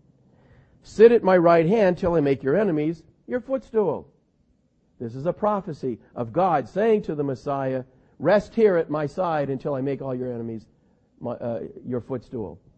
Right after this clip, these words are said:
They knew that. They understood that interpretation. And he says to them, "Well, let's see here. David is speaking, and he says, 'The Lord said to my Lord.'" Now,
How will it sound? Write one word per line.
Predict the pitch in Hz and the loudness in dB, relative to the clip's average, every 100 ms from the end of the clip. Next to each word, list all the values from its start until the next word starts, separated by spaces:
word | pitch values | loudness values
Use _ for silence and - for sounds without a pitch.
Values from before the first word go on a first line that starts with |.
| - | 0
They | 170 | 2
knew | 220 247 | 4 2
that. | 185 110 123 | 0 -2 -2
They | 170 | -2
understood | 185 - 196 196 | -2 -2 -2 -2
that | 156 156 156 | -2 -2 -4
interpretation. | 143 160 151 - 127 107 - - _ _ _ _ _ _ _ _ _ _ - | -8 -8 -8 -10 -10 -10 -18 -20 _ _ _ _ _ _ _ _ _ _ -10
And | 120 | -8
he | 110 | -2
says | 165 160 | 2 2
to | 156 135 | 2 2
them, | 131 113 - | 2 0 -8
"Well, | - 180 | 2 2
let's | 202 240 | 4 0
see | - 233 220 | 0 0 4
here. | 185 120 - _ _ - | 4 2 -4 _ _ -2
David | 123 233 269 202 | 8 8 8 4
is | 165 - | 2 0
speaking, | - 190 175 120 117 127 - _ _ | 2 2 2 -2 -6 -6 -8 _ _
and | 160 196 | 4 6
he | 185 | 4
says, | 185 175 170 139 | 6 6 6 4
'The | 156 | 2
Lord | 165 214 190 | 4 4 4
said | 143 196 185 | 2 2 2
to | 190 175 | 0 0
my | 175 202 | 0 -2
Lord.'" | 254 220 107 92 - _ _ _ _ _ _ _ _ _ _ _ _ - | -2 -2 -4 -8 -18 _ _ _ _ _ _ _ _ _ _ _ _ -8
Now, | 160 170 165 - | -4 -2 -2 -4